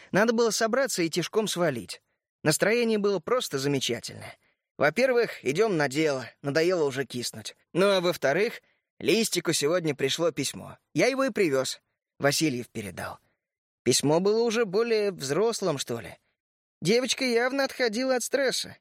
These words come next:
И идея о том, что Антошка обещал приехать в гости, ей явно пришлась по душе. А ему пришлось по душе то, что ей пришлось по душе. И...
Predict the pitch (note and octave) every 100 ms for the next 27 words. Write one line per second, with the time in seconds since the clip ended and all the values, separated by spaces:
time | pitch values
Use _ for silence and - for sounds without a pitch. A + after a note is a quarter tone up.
0 | _ C#3+ E3 D#3 D#3 E3 D#3+ C#3+ D#3+ D#3+
1 | - C#3 C#3 C#3+ D3 - C#3 C#3 C3+ C#3+
2 | C3+ C3 C3+ C3 B2 A2+ A#2 D#3 - G3+
3 | G#3 G3+ E3 G3 A3+ B3 A#3 G#3 A3 G3+
4 | - F#3 E3+ - D#2+ - _ _ _ _
5 | - E3 A#3 - - C4 B3 B3+ - A3+
6 | A3+ A#3 A3 - A3 C4 D#4+ G3+ D3 D3+
7 | C#3+ D#3 D3+ E3 E3+ - D#3+ D#3+ - D#3+
8 | - - A#3 D4 D#4+ -